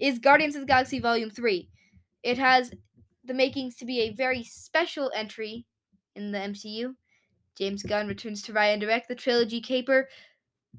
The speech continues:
but he has described this as a conclusion for this iteration of the Guardians.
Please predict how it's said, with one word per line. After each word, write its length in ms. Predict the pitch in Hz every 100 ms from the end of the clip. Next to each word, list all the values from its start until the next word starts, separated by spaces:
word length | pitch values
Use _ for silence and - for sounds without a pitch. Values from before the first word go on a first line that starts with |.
| _ -
but 160 | 269
he 140 | 262 277
has 100 | 269
described 500 | 277 269 - 269 247
this 200 | 262 269
as 160 | 247
a 280 | 247 240 247 - - _ _ -
conclusion 680 | 320 320 392 427 311 214
for 160 | 202 226
this 200 | 220 214
iteration 440 | 208 202 202 220
of 60 | 202
the 80 | 208
Guardians. 640 | 214 220 247 294 -